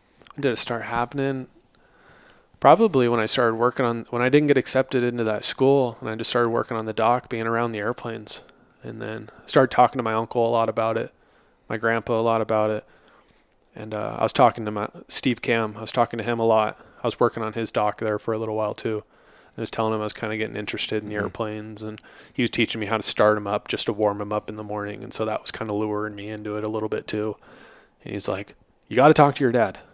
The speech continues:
Speaker 2: <laughs>
Speaker 1: He's like, he's
Speaker 2: Yeah.
Speaker 1: like, "I don't wanna be the guy
Speaker 2: Yeah.
Speaker 1: that pushes you into it. You gotta get the okay from your dad
Speaker 2: Mm-hmm.
Speaker 1: first." Talk to my dad about it,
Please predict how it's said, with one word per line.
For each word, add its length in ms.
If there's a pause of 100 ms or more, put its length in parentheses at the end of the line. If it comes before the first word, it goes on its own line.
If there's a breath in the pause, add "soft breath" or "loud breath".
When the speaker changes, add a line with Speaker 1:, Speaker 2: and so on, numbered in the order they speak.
(100)
Speaker 2:
<laughs> 200 (200)
Speaker 1:
He's 220
like, 140
he's 200
Speaker 2:
Yeah. 60
Speaker 1:
like, 120 (240 loud breath)
"I 120
don't 120
wanna 200
be 100
the 120
guy 220
Speaker 2:
Yeah. 60
Speaker 1:
that 160
pushes 380
you 100
into 240
it. 240 (240 loud breath)
You 80
gotta 260
get 180
the 120
okay 340
from 180
your 100
dad 280
Speaker 2:
Mm-hmm. 80
Speaker 1:
first." 420 (720 soft breath)
Talk 220
to 60
my 100
dad 260
about 300
it, 180